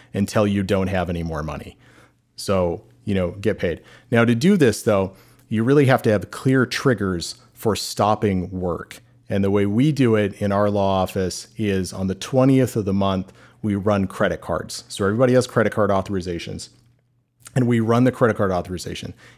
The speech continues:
If that doesn't go through, if they don't replenish, then that is a clear trigger that we stop work. Our office manager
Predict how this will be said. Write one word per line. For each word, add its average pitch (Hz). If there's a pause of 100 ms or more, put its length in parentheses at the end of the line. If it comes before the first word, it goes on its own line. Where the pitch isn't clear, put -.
(100)
If -
that 123
doesn't 156
go 139
through, 104
if 87
they 101
don't 117
replenish, 107 (380)
then 98
that 107
is 120
a 101
clear 123
trigger 107
that 92
we 95
stop 101
work. - (500)
Our 92 (400)
office 107
manager 104